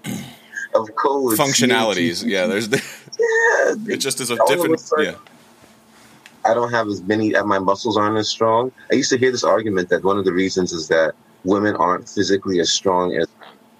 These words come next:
Speaker 1: that's one of the reasons that there's so much kind of divide. I mean, talking from professors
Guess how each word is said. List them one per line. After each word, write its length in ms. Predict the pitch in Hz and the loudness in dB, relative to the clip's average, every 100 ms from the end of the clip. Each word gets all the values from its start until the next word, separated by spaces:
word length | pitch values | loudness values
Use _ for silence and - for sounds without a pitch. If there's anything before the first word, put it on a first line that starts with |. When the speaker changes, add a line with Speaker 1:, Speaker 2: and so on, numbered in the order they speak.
| _ _ _ _ _ _ | _ _ _ _ _ _
Speaker 1:
that's 240 | 104 98 - | -2 0 0
one 140 | 104 | 0
of 80 | 95 | 0
the 60 | |
reasons 280 | 92 92 92 | 0 0 0
that 120 | 85 90 | 0 0
there's 160 | 82 | -2
so 160 | - 92 | 0 0
much 260 | 92 - - | 0 -4 -4
kind 200 | 95 87 | -2 -2
of 100 | 80 | -2
divide. 560 | 82 76 - 80 78 - - | -2 0 0 0 -2 -8 -4
I 60 | 117 | -2
mean, 120 | - | 0
talking 260 | 302 180 160 | 0 0 0
from 180 | 139 | 0
professors 680 | 110 98 131 - 76 - | -2 0 0 0 -4 -6